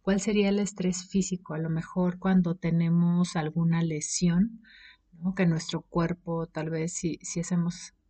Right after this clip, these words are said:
algún deporte o estamos en algún equipo, puede que tengamos alguna lesión, no sé, en nuestra rodilla, en, eh, algún muslo o qué sé yo,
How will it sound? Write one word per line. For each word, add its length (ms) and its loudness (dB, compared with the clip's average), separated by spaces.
algún 300 2
deporte 680 0
o 220 -4
estamos 380 0
en 140 0
algún 300 0
equipo, 600 -4
puede 200 2
que 100 0
tengamos 520 2
alguna 360 2
lesión, 680 -2
no 80 -4
sé, 180 -6
en 80 -4
nuestra 260 -10
rodilla, 1000 0
en, 340 -2
eh, 180 -6
algún 480 0
muslo 560 4
o 420 -6
qué 100 0
sé 180 -2
yo, 300 -2